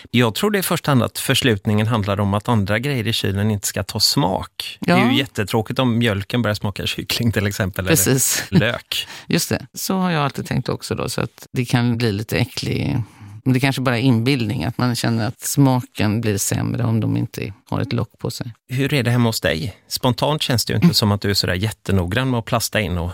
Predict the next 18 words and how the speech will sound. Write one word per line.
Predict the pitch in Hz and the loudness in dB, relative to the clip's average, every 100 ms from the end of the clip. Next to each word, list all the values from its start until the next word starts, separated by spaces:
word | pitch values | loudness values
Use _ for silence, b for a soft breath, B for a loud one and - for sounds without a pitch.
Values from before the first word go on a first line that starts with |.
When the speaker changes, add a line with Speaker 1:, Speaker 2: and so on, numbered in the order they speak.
| - | -8
Speaker 1:
täcka | - 101 - | -4 -4 -2
allt | 90 - | -4 -2
perfekt. | - - - - - - | -6 -6 -8 -10 -16 -4
Speaker 2:
Jag | 170 175 | 0 2
brukar | 185 - 196 | 0 2 2
ju | 196 190 190 185 | 4 4 2 0
ställa | - 165 151 | 0 0 4
in | 151 | 4
grejer | 143 147 135 | 4 4 4
i | 135 | 2
små | 127 - 131 123 123 120 - | 0 2 4 4 2 0 -2
porslinsgrejer | 147 - 165 120 - - - 156 208 170 | -2 2 4 4 0 -4 0 2 2 2
med | 147 139 135 113 131 | 4 4 2 2 0
ett | 131 - | -2 -4
litet | 131 - 123 120 - - - | -6 -4 -4 -4 -8 -16 -6
tefat | - 127 - 190 | -2 -2 0 -4
på | - - | -4 -6
då. | - | -6